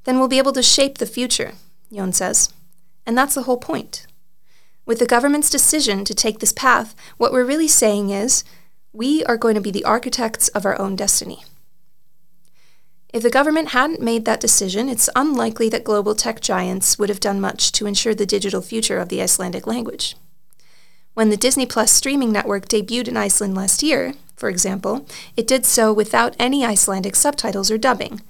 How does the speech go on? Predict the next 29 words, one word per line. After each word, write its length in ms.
despite 540
holding 400
the 80
rights 420
to 200
all 220
of 80
the 80
translations 720
ever 240
created 540
for 160
their 140
films. 500
It 160
took 160
a 60
local 320
campaign 720
and 160
a 20
letter 260
from 200
Iceland's 340
Minister 340
of 100
Culture 340
and 80
Education 720